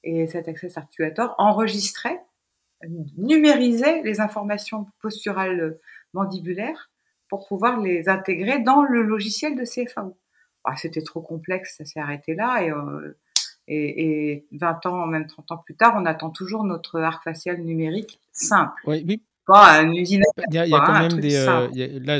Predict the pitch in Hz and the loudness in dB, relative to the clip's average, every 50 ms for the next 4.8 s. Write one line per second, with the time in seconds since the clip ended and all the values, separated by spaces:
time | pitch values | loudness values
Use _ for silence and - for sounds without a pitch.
0 | - - 135 127 127 120 117 120 120 120 127 123 120 123 123 123 131 - 120 113 | -2 -4 -8 -6 -4 -4 -6 -6 -8 -10 -12 -12 -10 -12 -12 -12 -12 -12 -10 -8
1 | 113 117 113 113 - 113 113 117 120 131 135 127 123 120 117 110 113 117 117 113 | -8 -8 -8 -8 -6 -6 -4 -4 -4 -4 -4 -4 -4 -4 -4 -4 -4 -4 -6 -6
2 | 117 139 143 139 123 - 127 117 - 131 127 147 165 170 - 147 131 - - 139 | -4 -4 -4 -4 -4 -6 -8 -8 -6 -6 -4 -4 -4 -4 -4 -6 -8 -6 -4 -4
3 | 139 151 160 - - 143 131 127 123 123 120 156 151 - - - - 120 - - | -4 -4 -4 -6 -6 -6 -4 -4 -4 -6 -8 -10 -14 -16 -18 -12 -12 -12 -10 -8
4 | - 135 139 147 156 151 - - 127 123 117 113 113 110 110 117 | -6 -4 -4 -4 -6 -6 -6 -6 -6 -4 -4 -4 -6 -6 -8 -10